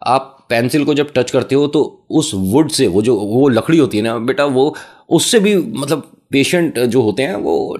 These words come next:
ठीक होने शुरू हो जाते हैं। ये बस बहला कर इसका मन,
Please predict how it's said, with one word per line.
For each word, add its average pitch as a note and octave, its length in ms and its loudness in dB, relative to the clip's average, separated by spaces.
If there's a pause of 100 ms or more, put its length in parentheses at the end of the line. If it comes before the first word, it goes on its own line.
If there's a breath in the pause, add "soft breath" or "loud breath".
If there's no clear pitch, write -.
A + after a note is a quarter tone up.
ठीक A3 160 0
होने E3 200 0
शुरू A2+ 200 -4
हो E2+ 120 -4
जाते - 260 -10
हैं। - 160 -18 (1160)
ये C#3 140 4
बस D#3+ 240 2
बहला G#2 460 0
कर F#2+ 520 -2 (160)
इसका G#2 240 -2
मन, G2+ 360 -2